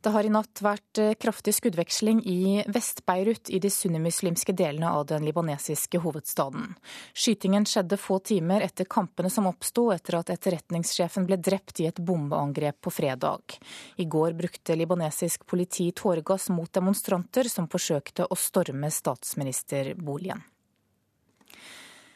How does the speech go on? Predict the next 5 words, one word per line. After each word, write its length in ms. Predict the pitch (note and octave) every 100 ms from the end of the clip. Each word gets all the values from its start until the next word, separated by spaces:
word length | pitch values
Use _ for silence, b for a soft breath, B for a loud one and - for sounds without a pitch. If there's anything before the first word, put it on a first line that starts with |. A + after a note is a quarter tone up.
| B B B
Seks 300 | - D4+ - C#4+
medlemmer 460 | B3+ G#3 A3+ D4 -
av 320 | G#3+ A3 A#3 A3+
ransgjengen 1000 | G3 E3+ F3+ F3+ - - G3+ G#3 A3+ F4+
som 200 | B3+ A#3+